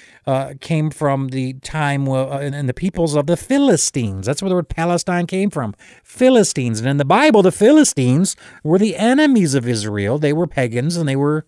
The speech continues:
the enemies of Yahweh, who sent Jesus. So it's really, really, really, and, uh, but of course they will, they will stoop to no low, any low that they can stoop to. These are the same people who call people on the right Nazis,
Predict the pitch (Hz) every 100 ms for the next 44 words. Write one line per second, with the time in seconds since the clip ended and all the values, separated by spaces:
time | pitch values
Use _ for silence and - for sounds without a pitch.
0 | _ _ - 139 127 123 139 147 160 165
1 | 165 180 220 240 147 95 107 - 143 156
2 | - 139 156 160 285 262 110 - - _
3 | - - - - - 185 175 170 _ _
4 | _ _ _ _ _ - 175 - 135 196
5 | 233 220 185 180 151 123 127 117 110 131
6 | 143 147 151 202 196 175 - 175 156 139
7 | 127 139 135 - 139 - 127 123 135 156
8 | 143 120 110 110 101 95 - _ _ _
9 | _ _ _ _ - 160 - 151 170 185
10 | 185 170 127 120 127 127 117 107 104 117
11 | 107 104 - 127 127 117 - - 175 247
12 | 233 233 214 196 185 113 135 - 156 147
13 | 160 147 131 120 123 123 117 123 - 175
14 | 170 -